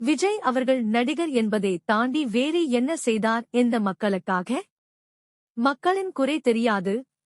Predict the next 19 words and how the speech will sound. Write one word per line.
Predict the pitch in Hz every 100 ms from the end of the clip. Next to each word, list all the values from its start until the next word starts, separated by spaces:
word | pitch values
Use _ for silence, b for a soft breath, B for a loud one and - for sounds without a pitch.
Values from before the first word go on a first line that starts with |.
| -
மண்ணின் | 220 269 320 330
பிரச்சனை | 240 226 - 254 254
தெரியாது, | 220 220 220 190 190 269 _ _ -
மக்களை | 233 285 - 330 359
சந்திக்கவும் | - 254 254 269 262 254 302 247
மாட்டார் | 214 226 247 277 262 247
களத்தில். | 214 202 - 220 202 _ _ -
தமிழ்நாட்டில் | 262 359 370 320 302 285 247
உள்ள | 240 240 247 214 202
ஒவ்வொரு | 262 311 359 320
மாவட்டத்திலும் | 226 226 226 202 180 233 247 247 -
ஒவ்வொரு | 240 269 339 359
பிரச்சனை | 226 214 240 226
உள்ளது. | 185 190 185 165 247 381 _ _ _ 302
இது | 302 339 269
எதுவுமே | 254 254 294 294 294 330
அவருக்கு | 254 247 240 220 196
தெரியாது. | 240 254 269 262 269 277
ஆனால் | 214 226 233 214